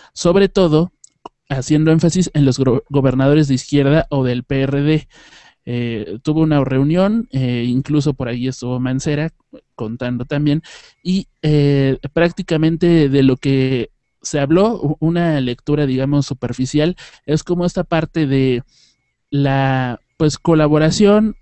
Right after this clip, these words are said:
o la aceptación digamos, r-, dar esa ratificación o ese reconocimiento a Enrique Peña Nieto como presidente electo y de que la izquierda parece dar un mensaje, pues, de concordia y que, eh, va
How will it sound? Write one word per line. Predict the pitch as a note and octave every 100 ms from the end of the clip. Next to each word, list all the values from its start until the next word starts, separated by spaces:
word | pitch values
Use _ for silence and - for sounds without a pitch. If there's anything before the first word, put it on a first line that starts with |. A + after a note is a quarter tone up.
| -
o | C#3+ C#3 C3+
la | C3 C3 C3 B2+ B2+ - _ _
aceptación | B2 C3 C#3+ C3 C3 B2+ D3+ D#3 D#3+ E3+ F3 _ _ _ B2+
digamos, | B2 C3 C#3 C3+ C3 G#2 B2
r-, | A2 C3 - -
dar | C3+ C#3+ C#3+ C#3+ D3 D3 _
esa | C#3+ C#3 D#3
ratificación | C#3 - A#2+ A#2+ B2+ D3 D#3
o | D3+
ese | D3
reconocimiento | D3 C3+ B2 B2 B2 C3 D#3+ E3
a | C#3
Enrique | B2 C3+ C#3+
Peña | C3+ B2+
Nieto | B2+ C3 C#3
como | A#2+ A2+
presidente | A2+ A#2+ B2 C3+ C3+
electo | D3+ E3 - F#3 - - -
y | - F#3+ F#3 - -
de | C#3 B2+
que | - B2+
la | B2+
izquierda | - - D3+ D3 D3+
parece | - C3 C3+ D3
dar | C#3
un | C#3+ C#3+
mensaje, | B2+ B2 C3 B2+ D3 C3+ A#2+ - -
pues, | - B2
de | B2+
concordia | - B2 B2+ D3 C#3 C3+ C#3+ C3
y | A#2+
que, | A#2 B2+ A#2 A#2 - - -
eh, | B2+ B2 - C3
va | C3 C3+ C#3+